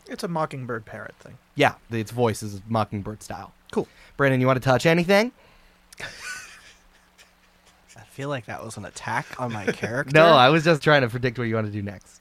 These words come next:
Speaker 3: No, what I do wanna ask is if my danger sense is going off at all.
Speaker 2: Nah, you chill.
Speaker 3: Then I'm good.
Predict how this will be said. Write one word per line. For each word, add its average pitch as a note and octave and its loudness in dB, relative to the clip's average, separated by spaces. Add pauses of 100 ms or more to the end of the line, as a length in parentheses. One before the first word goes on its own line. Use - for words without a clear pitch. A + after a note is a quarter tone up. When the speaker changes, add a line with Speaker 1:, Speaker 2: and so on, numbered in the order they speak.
(120)
Speaker 3:
No, G#3+ 6
what E3+ 4
I F#3+ 6
do E3+ 0
wanna E3 2
ask C#3+ 0
is C3+ -4
if C3 -4
my B2 0
danger B2 -6
sense A#2 -8
is A2+ -10
going A#2 -8
off A#2 -10
at A2+ -14
all. A2+ -12 (180)
Speaker 2:
Nah, C3 2
you D#3+ 0
chill. C3 -4 (500)
Speaker 3:
Then C#3+ -10
I'm D3+ -8
good. E3 -8